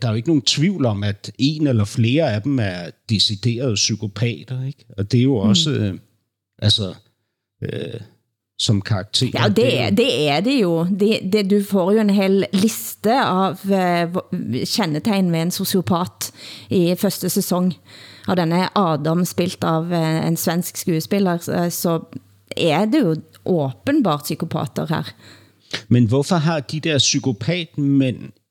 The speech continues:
Speaker 1: ifølge den her serie i hvert fald, hvorfor,
Speaker 2: Mm.
Speaker 1: hvorfor har de en så stor tiltrækningskraft i forhold til kvinder?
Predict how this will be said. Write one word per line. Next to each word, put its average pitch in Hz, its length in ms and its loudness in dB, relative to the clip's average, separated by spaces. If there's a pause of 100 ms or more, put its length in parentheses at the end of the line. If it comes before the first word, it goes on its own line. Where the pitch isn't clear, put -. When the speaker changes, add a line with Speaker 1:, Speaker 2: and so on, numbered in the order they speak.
(680)
Speaker 1:
ifølge 127 480 4
den 123 260 -2
her 110 160 0
serie 107 560 0
i 90 40 -8
hvert 92 240 -10
fald, - 280 -10
hvorfor, 143 440 2
Speaker 2:
Mm. 214 60 0
Speaker 1:
hvorfor 156 240 0
har 135 220 -2
de 147 300 -4 (600)
en 123 180 4
så 135 160 0
stor 135 300 0
tiltrækningskraft - 1800 -2 (100)
i 110 100 0
forhold 120 440 -2
til - 180 0
kvinder? 113 340 -4